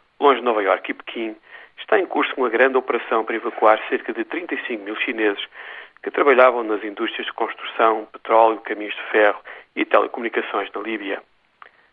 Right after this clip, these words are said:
Dezenas de aviões civis e alguns aviões de transporte militares têm estado envolvidos nesta operação.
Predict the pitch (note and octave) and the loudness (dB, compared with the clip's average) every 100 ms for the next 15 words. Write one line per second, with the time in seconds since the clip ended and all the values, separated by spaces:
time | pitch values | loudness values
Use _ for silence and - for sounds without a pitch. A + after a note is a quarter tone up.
0 | _ - A#2 B2+ A2+ G#2 G2 G#2 G2+ C#3+ | _ -18 -2 -2 0 -4 -4 -4 -4 -8
1 | A2 A#2 C3+ - - - - - D#3+ F#3 | -4 -4 -4 -8 -14 -18 -10 2 2 4
2 | F3+ D#3+ A2+ A#2 A2+ - A2+ - A2 - | 2 2 2 2 2 0 -6 -2 -2 -2
3 | A#2+ A#2 G#2+ G#2+ - - - - _ - | -6 2 6 4 2 -14 -20 -20 _ 0
4 | - C3 C3 C3+ G#2+ G#2 G#2 - - G#2 | 4 4 6 4 2 -2 -4 -4 -6 -8
5 | - G#2 | -2 -4